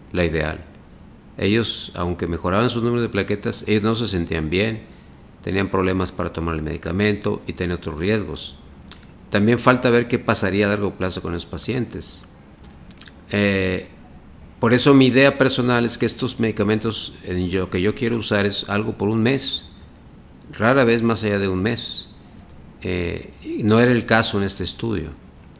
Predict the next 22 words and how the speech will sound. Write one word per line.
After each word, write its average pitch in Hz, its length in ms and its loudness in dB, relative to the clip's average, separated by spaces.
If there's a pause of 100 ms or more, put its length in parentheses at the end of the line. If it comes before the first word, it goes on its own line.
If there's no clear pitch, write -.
(200)
Por 92 120 -2
lo 90 160 -2
tanto, 110 540 0 (680)
eh, 85 380 -6
no 104 260 0
me 113 140 2
pa-, - 160 -6
no 107 140 2
me 135 100 6
gustó 117 420 4
ese 117 160 2
estudio. 90 460 0 (360)
Claro, 117 400 4 (160)
me, 101 320 0
y 113 80 0
me 107 140 4
dio 139 260 6
hasta 101 480 -2 (260)
pena 135 520 4 (640)
y 92 640 -2 (160)
cierta 110 380 0
rabia 110 560 2